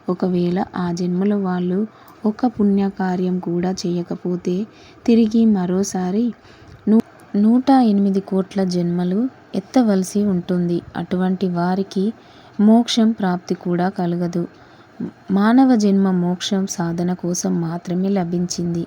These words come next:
కానీ ఈ సంసార సుఖంలో పడి మనిషి తన జీవిత పరమార్థాన్ని మర్చిపోతూ ఉన్నారు. ఈ ప్రపంచం మాయలో పడి భగవంతుడికి దూరం అవుతూ ఉన్నారు. కేవలం అందరికీ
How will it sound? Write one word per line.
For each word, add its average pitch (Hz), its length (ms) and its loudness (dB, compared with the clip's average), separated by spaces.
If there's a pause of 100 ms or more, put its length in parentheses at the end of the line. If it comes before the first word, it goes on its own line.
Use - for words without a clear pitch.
(120)
కానీ 175 420 -2 (520)
ఈ 233 180 6
సంసార 202 560 0
సుఖంలో 180 540 -2
పడి 170 320 -4
మనిషి 180 440 -2
తన 175 320 -4
జీవిత 202 400 -2
పరమార్థాన్ని 180 880 -2
మర్చిపోతూ 175 640 -6
ఉన్నారు. 175 520 -4 (1200)
ఈ 214 120 8
ప్రపంచం 190 680 0
మాయలో 175 380 0
పడి 175 340 -2 (500)
భగవంతుడికి 220 800 2
దూరం 180 360 0
అవుతూ 175 280 -4
ఉన్నారు. 175 460 -2 (140)
కేవలం 180 500 0
అందరికీ 175 440 -4